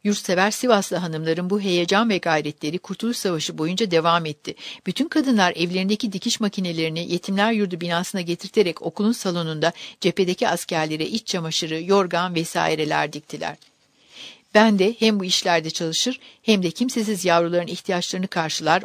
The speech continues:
onları teselli eder, ümitlendirirdim. Mahmut Goloğlu, Sivas Kongresi, sayfa iki yüz elli yedi.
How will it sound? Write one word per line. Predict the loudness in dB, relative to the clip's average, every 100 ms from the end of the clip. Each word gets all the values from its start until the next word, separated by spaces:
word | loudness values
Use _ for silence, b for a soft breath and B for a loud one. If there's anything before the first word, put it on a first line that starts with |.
| -2
onları | -2 -2
teselli | -2 -4 -4 -4 -2 -2 -2
eder, | 0 -2 -2
ümitlendirirdim. | -8 -8 -6 -4 -4 -4 -6 -8 -10 -18 _ _ _ _ _ _ _ _ _ _ _ _ _ _
Mahmut | -6 -4 -6 -4
Goloğlu, | -2 0 0 -2 -10
Sivas | -10 -4 -2 -2
Kongresi, | -6 -10 -8 -10 -10 -12 -10
sayfa | -6 -4 -4 -8
iki | -10 -12
yüz | -12 -8
elli | -8 -8
yedi. | -10 -10 -12